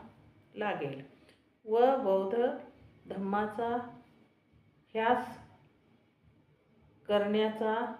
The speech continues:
प्रयोग मागे मागे पडेल. याकरिता मुद्दामून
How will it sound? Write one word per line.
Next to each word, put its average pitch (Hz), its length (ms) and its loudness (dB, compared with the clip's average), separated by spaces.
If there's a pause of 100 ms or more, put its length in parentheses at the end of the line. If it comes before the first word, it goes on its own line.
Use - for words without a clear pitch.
(120)
प्रयोग 214 580 2
मागे 190 840 -2
मागे 185 580 -6 (420)
पडेल. 180 480 0 (880)
याकरिता 202 1040 0 (260)
मुद्दामून 208 880 0